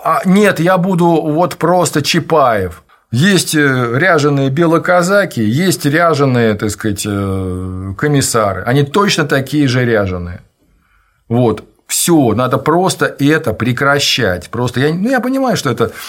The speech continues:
бессмысленно говорить, но тем не менее, я ещё раз говорю, прекращать. И, и если, э, воцерквлённый, двадцать пять раз, э, так сказать, э, посмотревший "Спас", лайкающий мумию, там, э, и вот этот весь этот общий бред, ну,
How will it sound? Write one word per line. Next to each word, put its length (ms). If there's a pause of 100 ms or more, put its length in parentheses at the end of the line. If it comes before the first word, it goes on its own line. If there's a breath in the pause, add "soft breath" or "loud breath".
(160 loud breath)
бессмысленно 600
говорить, 240
но 80
тем 240
не 100
менее, 300
я 40
ещё 240
раз 100
говорю, 180
прекращать. 800 (420 loud breath)
И, 120
и 240 (120)
если, 480
э, 720
воцерквлённый, 1120 (220 loud breath)
двадцать 440
пять 220
раз, 440
э, 40
так 160
сказать, 300
э, 200
посмотревший 760
"Спас", 500 (380 loud breath)
лайкающий 840
мумию, 640
там, 360
э, 240
и 60
вот 140
этот 220
весь 240
этот 200
общий 320
бред, 400
ну, 480